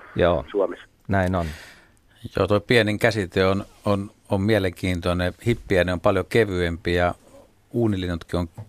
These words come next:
Speaker 3: aika kevyitä, mut peukaloinen taitaa olla lyhyin. Se on niin py-, lyhyt pyrstönen.
Speaker 2: Joo, ja
Speaker 3: Mut
Speaker 2: hyvin vikkelä, niin kuin kärppä.
Speaker 3: Kyllä. Ja tota, laulu, laulu taas ei oo yhtään viittaa mihinkään pienuuteen tai vaatimattomaan,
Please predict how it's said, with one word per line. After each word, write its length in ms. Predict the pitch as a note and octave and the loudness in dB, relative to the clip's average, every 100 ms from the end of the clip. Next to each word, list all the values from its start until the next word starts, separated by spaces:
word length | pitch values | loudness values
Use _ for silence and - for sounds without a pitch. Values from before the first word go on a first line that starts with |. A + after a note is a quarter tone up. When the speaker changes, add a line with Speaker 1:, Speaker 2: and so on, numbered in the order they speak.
| - - _ | -20 -20 _
Speaker 3:
aika 240 | G2+ F#2 G2 | -2 -2 -2
kevyitä, 480 | - G2+ F#2 F2+ | 0 0 0 -2
mut 160 | F2 F2+ _ _ _ _ _ - - _ - - _ _ - | -2 -4 _ _ _ _ _ -20 -20 _ -20 -20 _ _ 2
peukaloinen 500 | D#3 - G#2+ G#2+ G#2+ | 2 4 4 4 4
taitaa 280 | A2+ A#2 | 2 4
olla 240 | B2 B2 D3 | 2 2 4
lyhyin. 420 | F3+ G#2 E2 - | 4 2 0 -4
Se 100 | - | -2
on 80 | F2+ | 0
niin 140 | A2 | 0
py-, 220 | A2 D#3 D3+ | 2 2 2
lyhyt 400 | C#3 C#3 A2+ - | 2 2 2 -2
pyrstönen. 680 | C#3 C#3+ - - - - - - - _ - _ _ _ _ _ _ | 0 2 0 -6 -12 -14 -16 -18 -20 _ -20 _ _ _ _ _ _
Speaker 2:
Joo, 140 | A#2 | -10
ja 100 | G2+ F#2 | -8 -4
Speaker 3:
Mut 120 | A2+ | -4
Speaker 2:
hyvin 60 | A#2 C#3+ | -2 -4
vikkelä, 280 | - - F#2+ | -6 -4 0
niin 120 | G2+ | 0
kuin 100 | - - | -4 -6
kärppä. 480 | A#2 G#2 - - - - - | -6 -6 -12 -20 -20 -20 -8
Speaker 3:
Kyllä. 440 | - A2+ G2+ G2+ G2 - - - _ - | 0 0 2 0 0 -4 -20 -20 _ 0
Ja 60 | |
tota, 420 | F#2 F#2 - G2 F#2+ _ _ _ - | 2 2 4 4 2 _ _ _ 4
laulu, 520 | C#3 D#3 A2+ G2 - _ - | 6 6 4 0 -6 _ 2
laulu 300 | C3 C3+ G#2+ | 4 6 2
taas 420 | - F#2 F2+ - - - | 2 2 2 -2 -8 -2
ei 160 | G2+ G2+ | 2 4
oo 100 | G#2 | 4
yhtään 480 | A#2+ - F#2 F2 | 2 0 0 0
viittaa 340 | F#2 F2 - F2 | 0 -2 0 0
mihinkään 500 | F#2+ F#2+ F2 F#2 F2+ | 0 -2 0 0 0
pienuuteen 680 | A2 G2+ F2+ E2+ E2+ F2 F2 | 2 2 2 -2 -2 -2 2
tai 200 | F#2 G2 | 2 4
vaatimattomaan, 920 | G#2 F#2 F2+ D#2 - F#2 F2 E2+ | 2 2 -2 -4 -6 -4 -2 -2